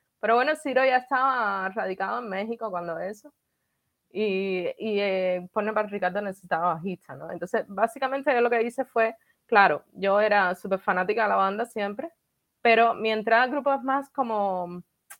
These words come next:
como más solidaria, <laughs> ¿entiendes? Como, bueno, esta gente necesita un bajista y realmente, eh, se está perdiendo la oportunidad aquí de,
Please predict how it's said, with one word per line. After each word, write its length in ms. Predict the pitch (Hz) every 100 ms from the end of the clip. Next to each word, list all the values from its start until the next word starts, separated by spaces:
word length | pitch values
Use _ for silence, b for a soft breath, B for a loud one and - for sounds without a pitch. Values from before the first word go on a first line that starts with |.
| _ _ _ _ _ _ -
como 200 | 233 220
más 200 | 240 247
solidaria, 600 | 294 269 226 208 185 180
<laughs> 20 |
¿entiendes? 520 | 233 277 277 262 254 254
Como, 360 | 254 277 - B B B
bueno, 220 | 220 214 311
esta 180 | 320
gente 200 | 320 247
necesita 500 | 220 226 220 220 214
un 100 | 233
bajista 560 | 226 277 247 247 214 202
y 260 | - 180 175
realmente, 800 | 190 185 185 208 - 175 160 170
eh, 60 | -
se 160 | -
está 180 | 180 190
perdiendo 360 | 196 214 220 233
la 80 | 190
oportunidad 460 | 175 - 175 170
aquí 180 | 180 214
de, 420 | 214 190 147 -